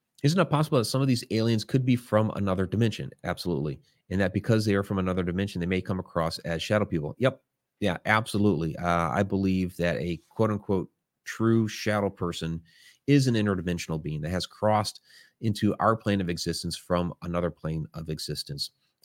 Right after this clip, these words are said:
And it's their resonance and vibration that causes them to come off as a shadow. Um, in a couple of different ways, really. You know, it,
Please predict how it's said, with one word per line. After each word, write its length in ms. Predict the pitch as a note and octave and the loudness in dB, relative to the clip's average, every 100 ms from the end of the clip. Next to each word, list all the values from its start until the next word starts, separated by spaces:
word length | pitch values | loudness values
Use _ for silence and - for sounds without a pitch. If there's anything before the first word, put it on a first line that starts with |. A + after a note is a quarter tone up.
| - | -4
And 340 | F2 E2+ E2 | 0 0 -2
it's 280 | - F2 - | -4 -6 -8
their 500 | - F2+ F2 F2 E2+ - C2 _ _ _ _ _ _ | 0 2 2 2 -2 -6 -20 _ _ _ _ _ _
resonance 560 | G2+ G2 F#2 F#2 F2+ E2 | -4 -2 0 -2 -4 -4
and 120 | E2 | -2
vibration 760 | E2+ E2+ E2+ F2 F2+ - E2 | -2 -2 0 0 0 -2 -4
that 160 | D#2+ D2+ - _ | -2 -4 -8 _
causes 520 | - - F#2+ G2 F#2 | -10 0 2 2 -2
them 160 | F2 E2+ | -2 -4
to 60 | E2 | -6
come 260 | - F2 | -6 -4
off 240 | E2 D#2+ D#2+ - | -2 -2 -4 -10
as 520 | E2+ E2 E2 D#2+ D#2 - _ | -8 -6 -4 -4 -6 -10 _
a 80 | D2+ | -12
shadow. 560 | - - F#2+ D#2 C2+ - - - _ | -6 -2 0 -2 -6 -12 -20 -20 _
Um, 440 | - F2 F2 E2 D#2 _ _ _ _ D3 | -4 -2 -2 -4 -8 _ _ _ _ 2
in 100 | D#3+ | 2
a 40 | |
couple 240 | G#3+ A3+ | 2 4
of 80 | A3 | 4
different 340 | A2 G2+ F2 F2 | 2 -2 -6 0
ways, 480 | A2 F#2 G2+ - - | 2 2 -6 -14 -8
really. 400 | A2 G#2+ - - _ - - - - _ | -4 -4 -4 -14 _ -20 -20 -20 -20 _
You 100 | - | -16
know, 80 | - - | -16 -8
it, 140 | G2 | -8